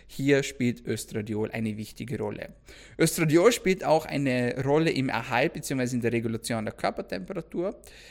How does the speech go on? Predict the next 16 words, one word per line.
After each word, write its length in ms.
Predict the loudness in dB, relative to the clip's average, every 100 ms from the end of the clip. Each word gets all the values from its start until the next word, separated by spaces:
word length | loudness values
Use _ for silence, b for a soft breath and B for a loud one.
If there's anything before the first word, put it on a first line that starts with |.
| B
kann 200 | 4 6
dabei 220 | 8 8 6
helfen, 480 | 6 4 2 -2
das 160 | -4 -4
Gedächtnis 480 | 2 2 2 -4 -4
scharf 280 | -2 -2 -4
zu 140 | -6
halten 500 | -4 -4 -6 -8 -8 B B B B 2
und 360 | 4 4 0
schützt 380 | 0 0 0 0
vor 120 | -2
Trockenheit 600 | 2 0 0 -2 -2 0
vaginal 520 | 0 0 0 2 4
sowie 360 | 4 2 2 -2
vor 160 | 0 -2
Infekten 800 | -2 -2 -4 -4 -6 0 0